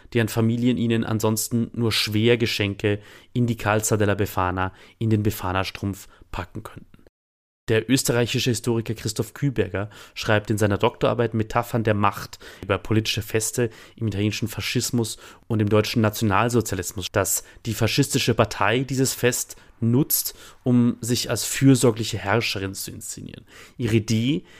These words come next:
ist, gleichzeitig mit der Verteilung der Geschenke auch die Ideologie der Partei zu fördern. Die Faschisten geben sich als soziale Umverteiler, die bedürftigen Menschen etwas ermöglichen, das sie sich ansonsten nicht leisten könnten. Mussolini selbst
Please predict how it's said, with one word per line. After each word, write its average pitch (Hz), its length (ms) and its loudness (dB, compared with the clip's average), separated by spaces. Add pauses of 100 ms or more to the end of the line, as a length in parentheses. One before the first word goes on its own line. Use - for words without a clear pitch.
(100)
ist, - 500 -2
gleichzeitig 147 680 -2
mit 139 160 0
der 113 60 -2
Verteilung 131 500 0
der 110 100 2
Geschenke 101 540 -4 (260)
auch 120 220 2
die 127 120 -6
Ideologie 117 460 2
der 127 100 4
Partei 117 440 0
zu - 160 -6
fördern. - 440 -10 (360)
Die 113 80 -2
Faschisten 160 580 0 (300)
geben 135 240 2
sich 131 340 -2 (180)
als 120 200 0
soziale 120 400 0
Umverteiler, 113 720 -2 (300)
die 110 120 -6
bedürftigen 139 600 2
Menschen 117 380 0
etwas 107 300 -4
ermöglichen, 123 640 0 (300)
das 113 160 0
sie 123 60 2
sich 123 280 0
ansonsten 110 480 0
nicht 123 220 -2
leisten 117 380 2
könnten. - 440 -10 (360)
Mussolini 123 540 4
selbst 123 520 0